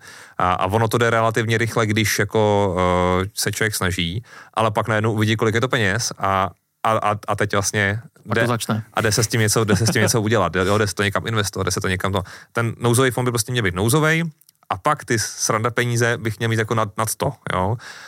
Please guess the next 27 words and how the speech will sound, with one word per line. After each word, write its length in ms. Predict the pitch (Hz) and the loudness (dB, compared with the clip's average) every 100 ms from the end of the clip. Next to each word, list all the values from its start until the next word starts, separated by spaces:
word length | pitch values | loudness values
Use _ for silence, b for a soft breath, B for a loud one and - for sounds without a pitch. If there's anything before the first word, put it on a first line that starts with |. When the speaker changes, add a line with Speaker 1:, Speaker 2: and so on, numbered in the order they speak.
| B - | B -2
Speaker 1:
A, 400 | 87 87 90 65 92 90 90 | 0 2 0 0 0 2 0
eh, 40 | 98 - | -4 -4
no, 320 | 110 107 113 | 0 0 0
takže 260 | - 104 127 117 | -2 0 0 0
tohle 180 | - 127 113 | 0 2 2
je 60 | 131 | 2
důležitý 500 | 113 110 123 123 127 | 2 2 2 0 0
a 340 | 107 107 110 107 | 0 2 0 0
abych 180 | 110 | 0
se 80 | 110 | 2
vytvořil, 400 | 113 117 113 120 | 2 2 2 2
tak 160 | 107 101 | 0 -2
je 60 | |
taky 180 | 110 104 | -2 0
dobrý 260 | 110 101 110 | 0 0 0
se 100 | 113 | 0
nezbláznit 460 | 101 104 101 107 | 0 0 0 0
hned 100 | 104 | 0
z 40 | 107 | 0
prvních 300 | - 107 104 | -2 0 2
výplat, 360 | 90 92 87 - | 2 0 -2 -2
jo. 160 | 90 95 107 - - - - | -4 -4 -4 -10 -12 -14 -14
Spousta 340 | - - 104 107 | -12 -8 -4 0
mladých 280 | 101 104 104 | 2 0 -2
lidí 200 | 98 101 | -4 -2
třeba 200 | 110 98 | 0 -2
prostě 360 | 95 - 104 | -2 -2 -2